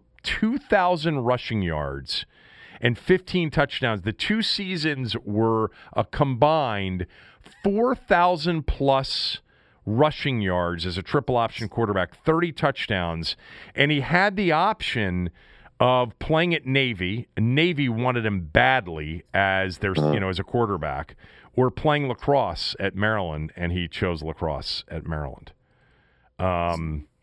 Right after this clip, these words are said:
Speaker 1: so there you go. By the way, uh, Bernhard, uh, his first name is Jared Bernhardt, and his, uh, he's got a brother, I think it's a brother,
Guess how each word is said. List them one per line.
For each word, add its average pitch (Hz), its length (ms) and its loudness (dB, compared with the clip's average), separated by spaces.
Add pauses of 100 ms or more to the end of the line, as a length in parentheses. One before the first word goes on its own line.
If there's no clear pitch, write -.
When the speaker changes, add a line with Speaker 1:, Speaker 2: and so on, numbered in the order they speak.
(400)
Speaker 1:
so - 240 -4
there 90 140 0
you 85 80 -6
go. 82 160 -2
By 95 160 0
the 92 60 -2
way, 87 300 0
uh, 76 480 -2 (340)
Bernhard, 82 720 -2
uh, 76 260 -6
his 73 140 -8
first 113 320 -4
name 78 160 -4
is 69 120 -8
Jared 90 320 -2
Bernhardt, 67 400 -8 (440)
and 95 280 0
his, 95 720 -2 (480)
uh, 90 340 0
he's 95 220 -8
got 117 200 0
a 92 140 -4
brother, 90 1300 -2 (340)
I 85 100 -2
think 139 320 -4
it's - 160 -4
a 98 60 -2 (360)
brother, 90 680 -2